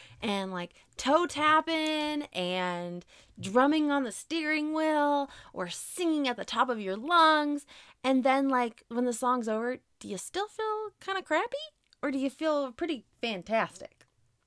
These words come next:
For me, at least, and I think in most people's experience, you feel pretty fantastic. And what normally happens, though, is that happens by accident.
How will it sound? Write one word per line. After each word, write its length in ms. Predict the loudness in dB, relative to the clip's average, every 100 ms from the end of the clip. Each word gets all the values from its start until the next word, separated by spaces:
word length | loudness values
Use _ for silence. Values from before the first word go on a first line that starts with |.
| _ _ _ _ _ _ _ _ _
For 160 | 0 2
me, 220 | 4 4
at 120 | 4
least, 440 | 0 -2 -4 -6 -6
and 320 | -4 -6 -10 -18 -14
I 80 | -12
think 260 | -10 -8 -6
in 160 | -6
most 220 | -4 -4
people's 240 | -6 -6 -6
experience, 560 | -8 -6 -4 -2 -4 -8 -20 _
you 160 | -6
feel 240 | -4 0 0
pretty 280 | 0 -4 -4
fantastic. 880 | -4 -4 -2 0 0 -4 -16 _ _ _ _ _ _ _ _ _ _ _ -2
And 580 | 0 2 0 -4 -8 -14 _ _
what 240 | -2 0
normally 640 | 0 4 6 6 4 2 2
happens, 400 | 2 0 -4 0
though, 160 | 2
is 120 | 0
that 280 | 4 4 4
happens 340 | 2 0 -2 -4
by 220 | -6 -6 _ 4
accident. 960 | 4 4 -4 -6 -8 -14 -16 -18 -18